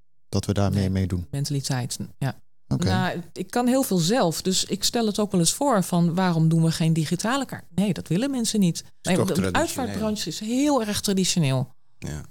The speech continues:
Speaker 1: Maar wat is dan het meest innovatieve in jouw branche? Want je zegt er wel, we, hè, we elektrisch rijden, eh, elektrisch over. Eh, d-, dat is het dan? Of zeg je, eh, ja, resumeren was natuurlijk, dat vind ik nog wel highly innovative, maar
Speaker 2: Ja.
Speaker 1: dat is hem.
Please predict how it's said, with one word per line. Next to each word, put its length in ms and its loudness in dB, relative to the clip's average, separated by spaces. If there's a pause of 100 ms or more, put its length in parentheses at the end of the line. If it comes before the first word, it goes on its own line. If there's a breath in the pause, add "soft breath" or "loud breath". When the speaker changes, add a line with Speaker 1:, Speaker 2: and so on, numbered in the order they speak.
(200)
Speaker 1:
Maar 100 2
wat 120 -2
is 80 2
dan 100 4
het 100 4
meest 220 4
innovatieve 580 2
in 100 4
jouw 140 4
branche? 260 2
Want 140 2
je 60 0
zegt 180 0
er 60 2
wel, 260 4
we, 60 2
hè, 180 2
we 140 -4
elektrisch 480 0
rijden, 460 2 (260)
eh, 80 -2 (120)
elektrisch 420 -2
over. 600 0
Eh, 60 -2 (340)
d-, 260 -6
dat 160 2
is 100 2
het 100 -2
dan? 320 0
Of 160 0
zeg 220 2
je, 120 2 (180)
eh, 160 2
ja, 140 6
resumeren 520 2
was 120 2
natuurlijk, 340 2
dat 120 2
vind 240 0
ik 60 2
nog 100 6 (100)
wel 260 -2 (420 loud breath)
highly 280 4
innovative, 600 2
maar 240 2 (440)
Speaker 2:
Ja. 300 0
Speaker 1:
dat 180 2
is 100 -2
hem. 180 -10